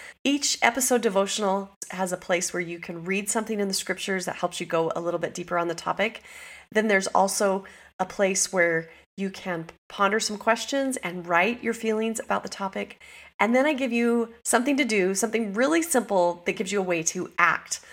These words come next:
on what you're hearing on the podcast, because we need to do more than just listen to something and think, "Oh, that was nice." We need to be able to act. And so I'm giving you a place to do that. So if you're interested in the devotionals, you can find them on my website at spiritually minded women dot com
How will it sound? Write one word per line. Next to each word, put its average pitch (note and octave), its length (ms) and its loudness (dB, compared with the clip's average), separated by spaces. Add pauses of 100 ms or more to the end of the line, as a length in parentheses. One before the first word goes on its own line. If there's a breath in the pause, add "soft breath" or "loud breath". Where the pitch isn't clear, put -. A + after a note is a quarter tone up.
(220 loud breath)
on G3 160 2
what F#3 160 2
you're F3+ 100 -4
hearing F3 240 -2
on D#3+ 100 -2
the D#3+ 60 -8
podcast, - 580 -4
because F#3+ 220 -8
we G3 40 -4
need G#3 140 -2
to C4+ 80 -4
do D#4 120 -2
more C#4 200 4
than A#3 140 0
just F#3+ 220 -2
listen F#3 260 -2
to A#3 100 -2
something G3+ 500 -2 (520 loud breath)
and E3+ 100 -10
think, F3 220 -6
"Oh, E4+ 100 2
that F#4 160 4
was E4 160 0
nice." B3+ 380 -2 (280)
We A3 100 -4
need A#3 180 0
to B3+ 40 -2
be A3+ 140 -2
able G3 180 0
to G#3+ 280 -8
act. E3 320 -2
And F3 100 -10
so E3+ 260 -4
I'm F3+ 120 -10
giving F3+ 240 -6
you F3 80 -4
a - 20 -18
place E3+ 260 -8
to F3+ 60 -10
do E3+ 80 -8
that. C#3+ 240 -4 (320 loud breath)
So - 120 0
if B3 60 -4
you're B3 120 2
interested C#4+ 420 2
in C#4+ 100 4
the C#4 80 2
devotionals, A#3+ 640 2 (460 loud breath)
you G#3 120 -4
can G#3 140 -2
find G3+ 340 2
them G#3+ 260 -4 (380 loud breath)
on F3+ 360 0
my F3+ 120 2
website G#3 520 4
at G3 120 -2
spiritually G3+ 360 -2
minded F#3+ 200 0
women F#3 180 -2
dot F#3 180 -4
com D#4 400 -2